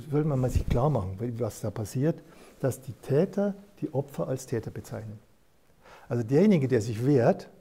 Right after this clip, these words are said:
also ich greife den an, der wehrt sich, „Ah, der wehrt sich, der setzt Gewalt ein. Der ist ein Gewalttäter.“ Ja,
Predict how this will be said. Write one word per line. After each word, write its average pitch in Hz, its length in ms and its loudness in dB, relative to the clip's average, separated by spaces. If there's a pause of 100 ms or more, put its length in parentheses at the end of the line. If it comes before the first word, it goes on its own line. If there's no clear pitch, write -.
(240)
also 117 160 -4
ich 120 80 -6
greife 131 320 -2
den 120 40 -4
an, 165 180 0
der 120 140 -4
wehrt 127 200 -2
sich, 165 180 -6 (840)
„Ah, 349 200 2 (180)
der 254 120 -4
wehrt 294 200 -2
sich, - 220 -4 (200)
der 220 100 -2
setzt 208 260 -4
Gewalt 175 300 -2
ein. 135 140 -8 (1400)
Der 220 80 6
ist 214 100 4
ein 208 40 4
Gewalttäter.“ 156 520 2 (920)
Ja, 143 120 -4